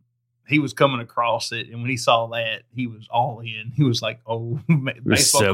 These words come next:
Speaker 1: cards
Speaker 2: bucks. This is where it's
Speaker 1: are
Speaker 2: at.
Speaker 1: the thing."
Speaker 2: Yeah.
Speaker 1: Yeah.
Speaker 2: My dad, I think, still collects baseball cards, you know,
Speaker 1: Nice.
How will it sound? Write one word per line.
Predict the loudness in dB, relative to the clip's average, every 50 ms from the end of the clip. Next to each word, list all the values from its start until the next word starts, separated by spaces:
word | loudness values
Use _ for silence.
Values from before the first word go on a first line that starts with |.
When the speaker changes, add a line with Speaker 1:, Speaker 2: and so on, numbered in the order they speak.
| 4 4
Speaker 1:
cards | 4 4 4 2
Speaker 2:
bucks. | 2 0 -2 -6 -4 0
This | 0 2 2
is | 4 4
where | 4 4 4
it's | 4 4
Speaker 1:
are | 2 2 2
Speaker 2:
at. | 0 -2 -4 -8
Speaker 1:
the | -8 -6
thing." | -4 -4 -4 -4 -6 -10 -18 -20 -6 0 2
Speaker 2:
Yeah. | 2 2 2 0 -6 _ -8 -4
Speaker 1:
Yeah. | -2 -2 -2 -4 -8 _ _ _ _ 2
Speaker 2:
My | 2 2 4
dad, | 4 2 2 2 2 2 2
I | 0 0
think, | 2 2 0 0 0
still | 0 0 2 2 2 2
collects | 2 2 4 4 4 2 0 0
baseball | 2 2 2 4 4 4 4 6 6 4
cards, | 4 2 2 2 2 2 -2 -4 -6 -12 -14 -10 -2
you | 2 4
know, | 4 6 6 6 4
Speaker 1:
Nice. | 4 2 -2